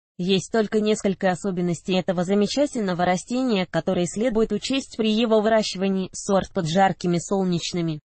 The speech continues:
лучами может изменять свою нежную окраску на более интенсивный насыщенный цвет. В знойную погоду замечено измельчение листьев и уменьшение количества соцветий.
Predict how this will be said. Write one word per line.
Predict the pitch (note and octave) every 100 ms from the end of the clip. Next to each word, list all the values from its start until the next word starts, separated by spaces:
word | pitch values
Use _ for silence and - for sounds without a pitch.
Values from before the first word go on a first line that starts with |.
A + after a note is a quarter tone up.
| _ _ _ _ _ F#3
лучами | F#3 F#3 G#3+ A3+ G#3+
может | G3 G3 F3+
изменять | F3+ F#3 F#3 A#3+ -
свою | F#3+ E3+ F3
нежную | F3+ F3+ F3+ F3
окраску | - A3+ C4+ -
на | G#3+ G3
более | E3 F#3+ F#3+ G3+
интенсивный | F#3+ G3+ F#3+ A#3 G3 F#3+
насыщенный | F#3 F#3+ A3+ G#3+ - G3 F3+
цвет. | - E3+ D#3 - _ _ _
В | E3
знойную | F#3+ A#3+ C#4 B3
погоду | G3 E3 G#3+ C#4+
замечено | G#3+ G3+ B3+ - G3 F#3
измельчение | F3 E3+ D#3 - G#3+ G3
листьев | A3 C#4+ - C4 G#3
и |
уменьшение | G3+ G#3 G3 - G#3+ F#3+
количества | F3+ F#3+ G3 G3+ F3 F3+
соцветий. | E3 E3 - F3+ E3+ - D#3+